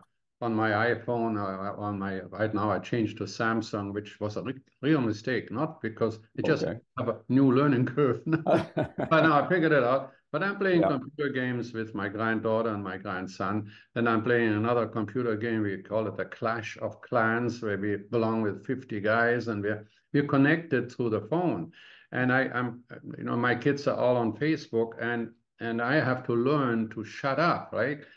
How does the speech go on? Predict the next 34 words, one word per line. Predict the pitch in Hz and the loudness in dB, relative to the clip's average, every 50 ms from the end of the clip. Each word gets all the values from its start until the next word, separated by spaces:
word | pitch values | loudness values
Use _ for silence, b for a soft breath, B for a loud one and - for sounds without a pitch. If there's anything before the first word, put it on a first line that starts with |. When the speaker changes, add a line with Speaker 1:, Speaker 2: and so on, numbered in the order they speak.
| B B | B B
Speaker 1:
Because | - 123 120 - 131 135 127 123 - | -8 -6 0 4 4 4 4 2 0
they | 127 135 147 | 0 2 2
don't | 180 180 185 | 0 0 2
know, | 185 180 170 165 139 117 | 4 4 4 4 4 4
remember | 143 160 170 175 165 147 | 4 4 6 6 6 6
that | 135 131 131 | 6 6 6
I'm | 131 127 131 | 6 4 4
there, | 156 185 190 165 | 4 4 4 4
and | 139 123 | 4 2
I'm, | 113 113 110 107 104 117 | 0 0 -2 -2 -4 -8
if | 117 - - | -10 -4 -2
they | 117 113 | 0 2
misspell | 127 160 160 165 - - - 185 185 190 180 | 4 2 2 0 -4 -2 0 2 2 2 0
something, | 180 - 139 131 135 131 127 | 2 0 -2 0 0 -2 -4
I | 117 | -4
wanna | 110 123 147 143 | -2 -2 -4 -2
go | - 156 156 151 | 0 0 0 0
in | 135 135 131 | 0 0 0
there | 131 135 131 | 0 0 0
and | 131 131 | 0 -2
be | 143 135 | -4 -4
the | 135 131 | -2 -2
old | 127 131 135 135 | -2 -2 -2 -2
grandfather. | 131 135 135 143 143 - 131 123 120 127 | -4 -4 -4 -4 -4 -4 -6 -6 -8 -6
No, | 127 127 131 135 | -6 -6 -4 -4
no, | 139 160 208 208 | -4 -2 -2 -2
no, | 190 165 117 107 | -2 -4 -4 -6
shut | - - - 185 202 202 | -10 -10 -8 -8 -6 -4
up. | 185 156 - - | -4 -6 -6 -6
So | - 131 127 | -6 -6 -6
if | 127 127 127 | -6 -4 -4
they | 131 135 | -4 -4
don't | 135 185 202 190 160 170 | -2 -4 -4 -4 -4 -4
know, | 202 190 175 175 - - | -2 -4 -4 -6 -6 -12